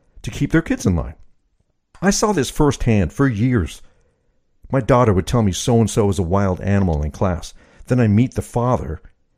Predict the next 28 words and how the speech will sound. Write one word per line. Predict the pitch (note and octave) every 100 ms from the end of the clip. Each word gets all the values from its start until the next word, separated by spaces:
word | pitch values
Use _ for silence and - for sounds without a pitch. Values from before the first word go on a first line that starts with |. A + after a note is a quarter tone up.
| -
and | C3+
I | G#2+
see | -
where | B2+ B2
he | G2+
gets | D#2+ D3+ -
it. | C#2 - _ _ _ _ _ _ _ _ -
I | E3
don't | G3 F#3
have | D3+
a | G#2
single | - E3 E3+
friend | - A#2 E2 D#2 - _
who | - G2
has | C3 D#3+ F3+
kids | - G2 C2+ - - _ _ _ _ _ _ _ _ _ _ -
who | C3+
has | G2
raised | F2+ C#3 C#3+ -
them | F#2+ F#2 - -
without | A#2+ A#2+ A#2 _
setting | - C#3 B2 A2
some | - B2 - - _ - C3 -
type | C#3+ A#2+
of | F#2+
a |
high | F2+ G2+
standard. | F#2 - F2+ D2+ -